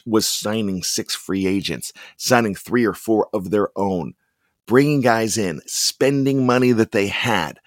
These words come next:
but spending it wisely. So everybody's saying, "Man, after Gunnar Olszewski," yeah, I called him Usolewski last week, but I was reading breaking news. Channeling my inner Yinzer,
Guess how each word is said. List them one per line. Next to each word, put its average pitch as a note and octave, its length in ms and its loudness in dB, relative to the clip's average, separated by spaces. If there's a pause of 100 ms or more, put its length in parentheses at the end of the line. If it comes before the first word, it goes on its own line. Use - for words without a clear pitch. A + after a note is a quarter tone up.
(160)
but - 140 0
spending G#2+ 560 -2
it G2+ 120 -2
wisely. E2 680 -6 (420)
So A#2+ 400 6 (380)
everybody's G2+ 480 4
saying, A2 480 4 (340)
"Man, A#2 540 4 (120)
after A#2+ 320 2
Gunnar A#2 380 2
Olszewski," C3 920 0 (600)
yeah, F#2+ 280 4 (100)
I G2 200 0 (140)
called A2+ 200 4
him G2+ 120 2 (220)
Usolewski A2 680 4
last A2 280 6
week, A2+ 200 4
but F#2+ 80 4
I F#2 60 6
was F#2 140 2
reading F#2+ 260 0
breaking F2 440 -4
news. F#2+ 260 -6 (1200)
Channeling B2+ 320 8
my G2+ 140 4
inner G#2 220 2
Yinzer, G2 560 2